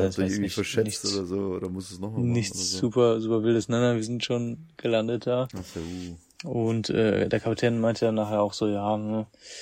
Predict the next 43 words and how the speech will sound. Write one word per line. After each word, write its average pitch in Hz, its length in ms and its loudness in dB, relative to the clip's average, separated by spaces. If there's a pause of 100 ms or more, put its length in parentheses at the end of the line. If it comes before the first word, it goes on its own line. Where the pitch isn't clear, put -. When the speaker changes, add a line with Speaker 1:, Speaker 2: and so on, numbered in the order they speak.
(260)
Speaker 2:
wir 110 80 -2
hätten 113 160 0
bei 117 100 8
dem 113 180 4
Wind 113 280 2
wahrscheinlich 113 400 0
auch 104 60 2
einen 110 80 -4
ganz 107 180 -2
normalen 110 220 2
Anflug 107 300 -2
machen 117 220 -2
können 117 220 0
auf 113 60 4
Speaker 1:
Ja. 90 60 4
Speaker 2:
die 110 100 4
andere 113 200 2
Runway, 110 500 2
weil 107 280 -2
das 110 180 -2
ist 104 120 -8
natürlich 110 260 -4
schon 117 140 -2
nochmal 113 180 0
ein - 20 0
bisschen 113 300 -2 (1300)
komplizierter 131 1000 2
Speaker 1:
Ja. 95 200 2
Speaker 2:
und 90 100 -2
anstrengender. 117 640 -2 (400)
Aber 101 320 4
genau, 101 340 2
das 101 120 -10
hat, 104 100 -2 (100)
hat 107 220 -6
Spaß - 260 0
gemacht, 110 180 -2
das - 80 -10
hat 110 160 -2
gut - 180 -6
geklappt, - 500 -2
gut - 160 -8
funktioniert. 120 580 -2